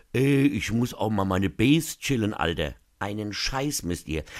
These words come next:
Ihr seid die gechillteste Generation ever.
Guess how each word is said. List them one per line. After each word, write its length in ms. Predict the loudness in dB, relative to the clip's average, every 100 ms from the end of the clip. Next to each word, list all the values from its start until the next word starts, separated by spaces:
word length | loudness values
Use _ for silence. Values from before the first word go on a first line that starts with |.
| -12
Ihr 140 | -6 -2
seid 160 | -2
die 100 | -4
gechillteste 640 | -6 -4 0 0 0 -4 -4
Generation 580 | -4 -2 -2 -2 -2 0
ever. 340 | 0 0 -2